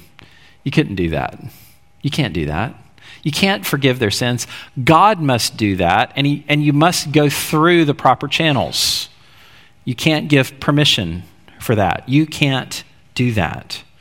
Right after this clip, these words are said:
I can't give you that right. We have different roles that people are in,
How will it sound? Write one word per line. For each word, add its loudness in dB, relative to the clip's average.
I 4
can't -4
give 0
you -4
that -2
right. -2
We 2
have 0
different -2
roles 0
that -2
people -2
are 2
in, 0